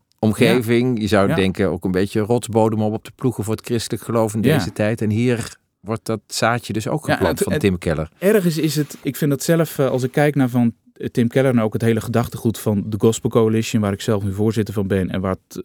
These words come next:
Speaker 2: in Amerika door, eh, Tim Keller is opgericht samen met, eh, Don Carson. Eh, het, het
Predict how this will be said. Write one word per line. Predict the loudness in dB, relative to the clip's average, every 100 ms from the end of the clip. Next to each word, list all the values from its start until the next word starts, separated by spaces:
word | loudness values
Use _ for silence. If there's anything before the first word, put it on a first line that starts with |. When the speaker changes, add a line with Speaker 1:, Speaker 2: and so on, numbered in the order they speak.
| -14 -6
Speaker 2:
in | -4 0
Amerika | 4 4 4
door, | 0 0 -4 -10 _
eh, | -12
Tim | -4 -2
Keller | 0 0 -2
is |
opgericht | -4 -4 -2 -2 -2
samen | -2 0 0
met, | -2 -4
eh, | -2 -2 -2
Don | -2 -2
Carson. | 0 -2 -2 -6 -6 _ _ _ _ _ _ _ _ _ _
Eh, | 0 2 0
het, | -2 -4 -8 -6
het | -6 -6 -12